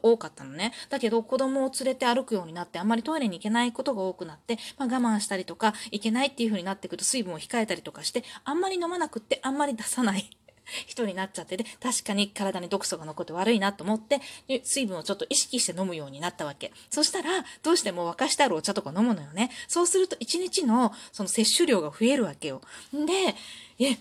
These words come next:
もしかして本当にルイボスティーで下痢するの？」と思って、「これおかしいなって、ルイボスティーで下痢するなんて聞かないんだけどな」と思いながら、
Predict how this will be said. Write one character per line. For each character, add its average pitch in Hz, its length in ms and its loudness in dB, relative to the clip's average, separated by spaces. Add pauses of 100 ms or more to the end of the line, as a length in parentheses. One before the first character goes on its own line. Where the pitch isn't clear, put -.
(140)
も 294 160 6
し - 80 8
か 247 160 6
し - 60 -4
て 220 100 0
本 302 280 6
当 349 60 8
に 330 140 6
ル 330 80 8
イ 349 60 8
ボ 349 120 8
ス - 80 4
テ 196 140 -2
ィ - 20 0
ー - 40 -10
で 208 80 2
下 226 140 4
痢 294 100 4
す 330 140 6
る 330 120 4
の？」 220 180 6
と 180 120 -10
思 170 120 -4
っ - 40 -10
て、 208 420 2 (320)
「こ - 200 -4
れ - 100 0
お 226 60 -14
か - 200 -2
し 339 220 4
い 247 40 -2
な - 220 -4
っ 240 60 -4
て、 254 100 2
ル 233 120 6
イ 240 40 2
ボ 240 140 6
ス - 80 4
テ - 140 -4
ィ 233 60 4
ー - 20 -4
で 214 100 2
下 214 140 -2
痢 220 100 2
す 247 100 0
る 240 60 2
な 226 100 4
ん 214 60 -2
て 208 160 0 (200)
聞 - 160 -6
か - 140 -2
な 226 160 4
い 294 60 4
ん 330 40 2
だ 359 80 2
け 285 120 4
ど 233 80 4
な」 262 180 4
と - 100 -2
思 214 160 4
い 294 60 2
な 330 140 4
が 233 100 0
ら、 220 360 4